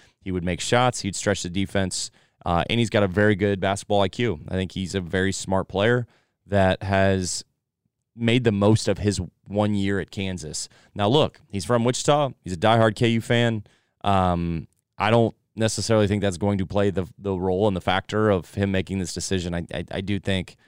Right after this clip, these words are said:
where his range is be in, wh-, where his range will be in this draft, I think it's very high, and I think he's going to be a, a significant player in the league for sure, just because his skills translate, and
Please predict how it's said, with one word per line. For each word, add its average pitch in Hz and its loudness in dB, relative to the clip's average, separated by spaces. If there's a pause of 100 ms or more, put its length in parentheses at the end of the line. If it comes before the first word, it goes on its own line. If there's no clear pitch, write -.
(340)
where 98 0
his 92 2
range 104 0
is 92 -2
be 101 0
in, 95 -6 (100)
wh-, 104 -2
where 117 2
his 107 -2
range 107 0
will 82 -10
be 110 0
in 107 -2
this 104 -2
draft, 92 -4 (100)
I 101 -6
think 98 -2
it's 90 -10
very 90 -2
high, 80 -4 (160)
and 78 -8
I 85 -6
think 87 -6
he's 82 -10 (460)
going 117 4
to 101 0
be 95 2
a, 87 -2
a 90 -4
significant 92 -6
player 92 -4
in 85 -8
the 80 -10
league 82 -10 (120)
for 82 -12
sure, 80 -2 (120)
just - -6
because 92 -4 (340)
his 104 -2
skills 110 2
translate, 92 -2 (200)
and 87 -8